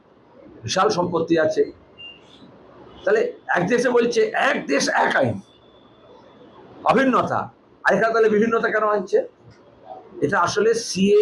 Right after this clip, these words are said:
এনআরসি, এবং অন্যান্য আইন যেভাবে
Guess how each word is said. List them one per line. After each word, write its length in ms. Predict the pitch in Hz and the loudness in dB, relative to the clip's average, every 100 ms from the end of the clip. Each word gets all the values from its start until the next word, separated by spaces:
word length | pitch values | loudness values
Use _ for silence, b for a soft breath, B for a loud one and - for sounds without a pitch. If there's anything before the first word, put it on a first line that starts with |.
| - | 2
এনআরসি, 440 | 180 185 180 - - 311 - - _ - 466 - _ - 453 - - - - - | 0 0 0 2 0 0 -10 -20 _ -20 -20 -20 _ -12 -10 -10 -18 -20 -8 -2
এবং 120 | 185 - 165 | 0 2 2
অন্যান্য 320 | 202 233 233 208 | 2 2 2 2
আইন 100 | 196 | 2
যেভাবে 240 | 185 180 | 4 2